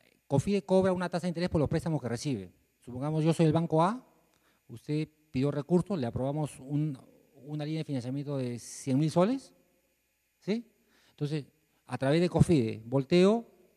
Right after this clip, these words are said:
entrego todos los papeles que entregó a cofide, cofide financia, entrega los cien mil soles al banco y el banco lo deposita en su cuenta vía el pagaré que se firme y todo lo demás, ¿sí? cofide cobra una tasa de interés determinada.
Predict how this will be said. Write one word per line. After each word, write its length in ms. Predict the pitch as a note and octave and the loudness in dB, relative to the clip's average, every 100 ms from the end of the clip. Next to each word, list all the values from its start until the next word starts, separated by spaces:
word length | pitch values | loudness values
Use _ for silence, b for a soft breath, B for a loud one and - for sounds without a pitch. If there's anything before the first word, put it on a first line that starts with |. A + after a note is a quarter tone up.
| _ - | _ -10
entrego 340 | A#2+ E3 F3 | -8 0 2
todos 140 | G3+ | 8
los 100 | G#3 | 8
papeles 300 | G#3 G3+ G3+ | 8 4 2
que 60 | G3 | 2
entregó 260 | F3 F#3 G3 | 4 6 8
a 80 | |
cofide, 400 | F#3+ - G#3 B3 | 6 2 4 2
cofide 520 | A#3+ C#3+ - F3 F3 - _ _ _ _ _ _ _ _ _ _ _ _ | 4 2 4 0 -2 -8 _ _ _ _ _ _ _ _ _ _ _ _
financia, 460 | - C#3+ D#3+ F3 D3 | 0 2 2 0 0
entrega 340 | C#3+ F3+ G3 | 0 0 2
los 160 | E3 C#3 | 4 4
cien 140 | F#3 | 4
mil 120 | E3 | 2
soles 320 | D#3 F3+ F#3+ C#3 | 4 4 4 2
al 100 | C3 | 0
banco 320 | D#3 E3 A#3 | 0 0 0
y 80 | D3 | 0
el 80 | B2 | -2
banco 240 | D3+ E3 | -2 -2
lo 60 | C3 | 0
deposita 380 | A#2 G#2+ D3 | -4 -6 -8
en 60 | C#3+ | -6
su 100 | D3 | -6
cuenta 280 | D#3 D#3+ D3 | -6 -4 -2
vía 160 | C#3 | -2
el 80 | C#3 | -4
pagaré 300 | C3+ B2 C3+ | -6 -6 -6
que 100 | C3+ | -8
se 120 | B2+ | -10
firme 320 | C3 D#3+ D3 C#3 | -8 -6 -6 -4
y 20 | |
todo 120 | C3 | -4
lo 80 | B2 | -4
demás, 340 | G#2+ F#2 - _ | -6 -10 -20 _
¿sí? 240 | D#3 D#3+ _ _ b b b b - | -16 -16 _ _ b b b b -4
cofide 440 | C#3+ C#3 G#3 G3 F#3+ - | -4 0 0 0 -4 -6
cobra 240 | F3 F3+ | -2 0
una 200 | F3 F3 | -2 -2
tasa 180 | F3 E3+ | -4 -2
de 80 | E3+ | -4
interés 540 | D#3 E3+ B3 - - _ _ _ _ _ _ _ _ - | -2 -4 -6 -10 -20 _ _ _ _ _ _ _ _ -12
determinada. 680 | A#2+ B2+ B2 D3 A#2 F#2+ | -8 0 2 4 2 -2